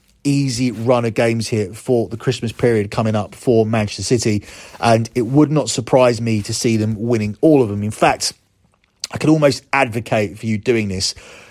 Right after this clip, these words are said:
You can parlay the next five Manchester City games together, and they will end up winning them all. I'll run through, I'll run th-, through them for you.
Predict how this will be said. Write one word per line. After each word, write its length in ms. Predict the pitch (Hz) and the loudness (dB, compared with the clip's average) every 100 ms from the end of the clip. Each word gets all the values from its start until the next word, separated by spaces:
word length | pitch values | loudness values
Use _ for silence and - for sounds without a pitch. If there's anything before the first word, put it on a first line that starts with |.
| - | -2
You 120 | 156 | -2
can 160 | 151 139 | 0 -4
parlay 520 | - 156 160 151 123 | -2 2 4 6 4
the 120 | 113 | 2
next 340 | 120 120 - 107 | -2 -4 -6 -10
five 680 | - 151 131 117 110 104 - | -4 0 2 2 0 -4 -6
Manchester 340 | 123 123 - | -6 -4 -6
City 240 | 110 120 110 | -8 -8 -4
games 380 | 113 110 110 | -2 -2 -4
together, 600 | - 104 - 123 101 92 85 - | -6 -2 2 2 0 -4 -8 -8
and 160 | 117 | -4
they 80 | 110 | -2
will 500 | 113 113 127 110 98 - | -2 2 2 2 -2 -4
end 220 | 123 117 | -4 -2
up 100 | 101 110 | -4 -2
winning 380 | 117 120 110 | -2 0 -2
them 140 | 104 101 | -4 -4
all. 320 | - 123 95 92 | 2 2 2 0
I'll 80 | |
run 240 | 120 147 143 | 2 2 0
through, 260 | - 135 - | -2 -4 -2
I'll 100 | 113 | -2
run 240 | 139 131 | 0 0
th-, 160 | 120 - - | -2 -12 -20
through 260 | - 127 135 | -2 2 4
them 160 | 104 | 2
for 260 | 98 - 131 | -2 4 6
you. 220 | 104 78 | 4 -2